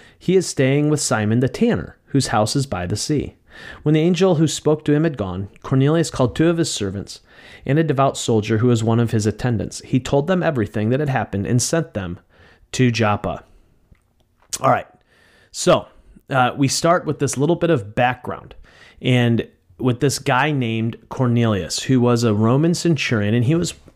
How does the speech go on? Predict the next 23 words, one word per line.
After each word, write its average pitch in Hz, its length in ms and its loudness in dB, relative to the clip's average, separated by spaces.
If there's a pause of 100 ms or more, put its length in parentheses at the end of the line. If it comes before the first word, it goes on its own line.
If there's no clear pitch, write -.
part 160 400 -2
of 117 140 -6
what 139 180 -2
was 139 160 -2
known 117 260 0
as 120 140 0
the 135 100 2
Italian 104 460 -2
regiment. 120 500 -2 (460)
Now, 92 140 -2
we 143 180 2
don't 190 240 2
know 160 220 2
much 143 340 0
about 120 420 -2
this 113 200 -4
Italian 104 560 -2
regiment. 92 500 -10 (640)
We, 135 320 -2
we 127 140 2
don't 151 320 0
really 139 400 2
know 113 720 2